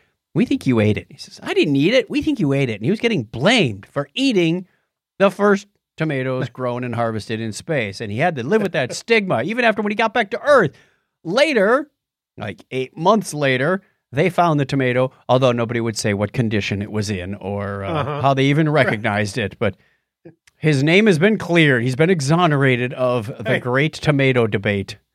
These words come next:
Speaker 2: Hey, you know what? Uh, I get this vision of, we were watching Gordon Ramsay's Kitchen Nightmares. You ever
Speaker 1: Yeah.
Speaker 2: watch that?
Speaker 1: Yeah,
Speaker 2: He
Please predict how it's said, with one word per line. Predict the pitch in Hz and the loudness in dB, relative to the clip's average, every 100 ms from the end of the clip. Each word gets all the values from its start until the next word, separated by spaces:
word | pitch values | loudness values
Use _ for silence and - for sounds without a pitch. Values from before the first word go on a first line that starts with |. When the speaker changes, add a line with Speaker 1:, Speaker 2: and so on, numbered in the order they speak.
| _ _ _ _ _ | _ _ _ _ _
Speaker 2:
Hey, | 185 170 170 | 0 0 2
you | 165 | 2
know | 160 | 4
what? | 160 156 | 2 0
Uh, | 147 143 123 _ _ _ | -2 -2 -2 _ _ _
I | 139 | -4
get | |
this | 143 123 | -2 0
vision | 135 135 127 | 2 2 2
of, | 123 113 110 | 0 -4 -6
we | 139 | 0
were | 123 117 | 0 2
watching | 120 127 - 113 104 _ _ _ _ _ _ _ | 2 0 -2 -6 -8 _ _ _ _ _ _ _
Gordon | 127 127 123 | 0 2 2
Ramsay's | 120 123 117 120 113 - | 2 0 0 -6 -6 -12
Kitchen | - 127 127 | -6 -4 -2
Nightmares. | 120 127 131 131 131 - | -2 -2 0 -2 -4 -8
You | 131 123 | -6 -2
ever | |
Speaker 1:
Yeah. | 117 | -2
Speaker 2:
watch | 98 107 | -2 -4
that? | 135 131 - | -6 -8 -6
Speaker 1:
Yeah, | |
Speaker 2:
He | 139 | -4